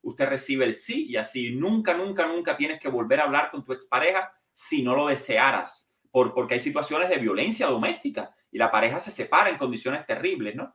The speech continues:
Y entonces, cuando eso ocurre, todavía hay un mecanismo para que los padres sigan colaborando si no quieren hablarse más, que sería un caso muy triste, ¿verdad?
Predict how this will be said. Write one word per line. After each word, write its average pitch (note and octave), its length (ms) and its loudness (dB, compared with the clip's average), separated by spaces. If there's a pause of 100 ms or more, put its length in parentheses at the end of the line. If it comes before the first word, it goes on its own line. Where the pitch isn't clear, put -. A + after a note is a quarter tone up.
(220)
Y - 80 -4
entonces, C#3 540 2
cuando - 240 0
eso - 160 0
ocurre, G3+ 380 0
todavía E3+ 500 4
hay D3+ 80 4
un E3 100 -4
mecanismo C#3 720 -6 (100)
para A#2+ 220 4
que A#2+ 80 -2
los A#2+ 160 -2
padres D3 400 2
sigan F3+ 300 0
colaborando C#3 640 2 (320)
si - 280 -6
no C#3+ 180 -2
quieren C#3 340 -2
hablarse A#2+ 480 0
más, C#3 200 -2
que - 80 -14
sería A2+ 280 -4
un B2 100 -4
caso B2 480 -4 (200)
muy B2+ 180 -2
triste, A2+ 400 -6
¿verdad? E3 360 -4